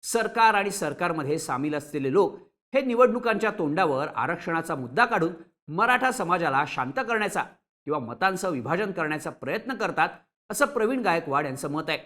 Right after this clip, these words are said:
त्यामुळं मराठा समाजाच्या हितासाठी ठोस पावलं उचलणं गरजेचं आहे, अशी प्रवीण गायकवाड यांची भूमिका आहे. एकंदरीतच संभाजी ब्रिगेड संघटना आणि या संघटनेचे प्रदेशाध्यक्ष प्रवीण गायकवाड यांचा संपूर्ण इतिहास आपण बघितला.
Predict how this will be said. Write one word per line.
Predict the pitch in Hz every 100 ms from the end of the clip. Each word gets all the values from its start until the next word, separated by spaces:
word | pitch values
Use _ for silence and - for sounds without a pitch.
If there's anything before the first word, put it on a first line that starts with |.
| _ _ _ -
त्यामुळं | 147 175 170 180 - _ _ -
मराठा | 156 214 240 247
समाजाच्या | 240 196 180 180 185
हितासाठी | 139 127 180 175 147 139
ठोस | 147 - 196 208
पावलं | 170 151
उचलणं | 156 - 151 143 117
गरजेचं | 123 226 247
आहे, | 202 - - _ _
अशी | 202 262
प्रवीण | - 214 277
गायकवाड | 247 185 160 131 143
यांची | 127 107 147
भूमिका | 131 151 151
आहे. | 143 - _ _ _ -
एकंदरीतच | - 190 196 196 185 180 - - _ _ -
संभाजी | - 214 220 233
ब्रिगेड | 226 185 185
संघटना | 175 139 127 214 214 - - _ _ 240
आणि | 269
या | 285
संघटनेचे | 277 202 190 196 202 196
प्रदेशाध्यक्ष | 185 143 147 196 156 151 -
प्रवीण | 143 - 131 254
गायकवाड | 233 196 170 156 - - _ -
यांचा | 240 240 285
संपूर्ण | 277 208 185 254 240
इतिहास | 180 180 135 151 143
आपण | 151
बघितला. | 143 139 147 156